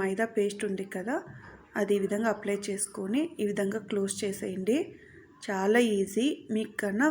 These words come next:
ఫస్ట్ టైమ్ చేసే వాళ్ళకు రాకపోతే ఒక న్యూస్ పేపర్ ఉంటుంది కదా, వాటిని కట్ చేసుకొని ఒకసారి ప్రాక్టీస్ చేస్తే సరిపోతుంది. మనకు చేసేటప్పుడు ఈజీగా ఉంటుంది. చూసారు కదా, ఇవన్నీ నేను ఒకదాని తర్వాత ఒకటి డీప్ ఫ్రై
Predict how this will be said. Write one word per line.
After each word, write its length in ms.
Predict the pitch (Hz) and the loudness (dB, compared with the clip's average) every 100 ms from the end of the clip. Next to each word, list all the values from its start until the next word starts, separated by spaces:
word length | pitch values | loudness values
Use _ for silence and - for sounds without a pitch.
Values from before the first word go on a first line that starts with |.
| 302 | 2
ఫస్ట్ 220 | 202 196 | -2 0
టైమ్ 160 | 247 240 226 | 0 2 2
చేసే 240 | 196 214 202 | 0 0 0
వాళ్ళకు 260 | 196 196 208 | 0 0 -2
రాకపోతే 580 | 185 180 202 196 190 240 311 - - - - | -4 -6 -4 -4 0 0 -2 -6 -20 -14 -4
ఒక 100 | 247 262 240 | 2 6 8
న్యూస్ 220 | 277 - | 6 4
పేపర్ 260 | 311 311 269 214 | 0 2 0 0
ఉంటుంది 240 | 196 185 180 | -4 -4 -2
కదా, 160 | 214 277 | 0 0
వాటిని 300 | 220 208 214 208 | 0 -2 -6 -4
కట్ 160 | 190 175 - | -4 -2 2
చేసుకొని 500 | 240 - 233 226 302 - - - - - - 214 | 2 0 0 2 2 -2 -14 -20 -20 -20 -10 -8
ఒకసారి 280 | - 269 262 | 0 0 2
ప్రాక్టీస్ 400 | 226 208 - 247 - | 2 2 0 -4 0
చేస్తే 260 | 233 226 294 | 0 0 -4
సరిపోతుంది. 680 | 240 202 - 220 214 196 226 311 - 233 | -2 -2 0 0 0 0 0 0 -2 -2
మనకు 340 | 220 233 294 320 - | 0 0 0 -2 0
చేసేటప్పుడు 540 | 226 214 220 214 208 247 220 | 0 2 2 0 0 0 0
ఈజీగా 340 | 196 214 214 202 | 0 -2 -2 -4
ఉంటుంది. 380 | 190 196 196 320 349 - - - _ - | -4 -4 0 0 -2 -14 -20 -20 _ -4
చూసారు 360 | 208 208 190 190 | -2 0 -2 -2
కదా, 200 | 190 269 349 - _ _ _ 208 | -2 -2 -4 -12 _ _ _ 0
ఇవన్నీ 300 | 202 196 214 226 | 2 2 2 2
నేను 240 | 196 196 294 294 | 0 2 2 0
ఒకదాని 360 | 196 202 208 208 | -2 0 0 0
తర్వాత 320 | 190 185 190 190 180 | -2 -2 -4 -4 -6
ఒకటి 300 | 185 185 294 - - - - - | -6 -2 -2 -4 -12 -20 -20 -4
డీప్ 160 | 208 226 | -2 0
ఫ్రై 120 | 220 | 0